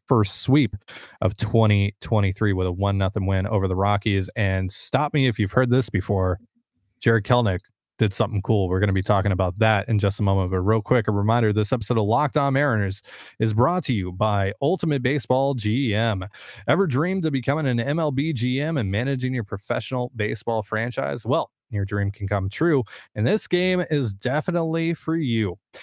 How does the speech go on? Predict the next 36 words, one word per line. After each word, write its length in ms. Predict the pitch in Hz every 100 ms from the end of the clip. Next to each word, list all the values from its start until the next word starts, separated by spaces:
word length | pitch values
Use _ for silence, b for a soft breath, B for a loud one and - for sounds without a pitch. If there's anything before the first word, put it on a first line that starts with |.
| B
Manage 300 | 107 117 104 -
every 300 | 127 139 151
strategic 540 | - 131 135 120 113
aspect 440 | 127 135 - 123 113
of 80 |
your 80 | 98
team, 320 | 95 143 147
play 220 | 135 135 151
through 160 | 127
the 140 | 107 98
season, 340 | 139 135 131
and 160 | 107 107
lead 240 | 180 190
your 80 | 135
team 240 | - 127
to 80 | 98
glory. 420 | 98 113 156 160 147
You're 120 | 113
responsible 600 | 104 - 127 139 131 120
for 160 | -
hiring 380 | 101 131 160 117
the 60 | 95
right 200 | 95 95
coaches 340 | 110 101 98
and 140 | 98 98
staff, 480 | - - 147 147 - B B B
managing 480 | 113 156 165 117 101
team 240 | 117 98
finances, 640 | 110 131 131 135 123 120
scouting 480 | - 143 147 127 101
and 80 | 95
drafting 380 | 113 101 - 101
players, 420 | 123 131 123 101
managing 400 | 104 139 113 107
difficult 420 | 101 98 - 101
personalities, 840 | - 101 104 110 120 117 113 107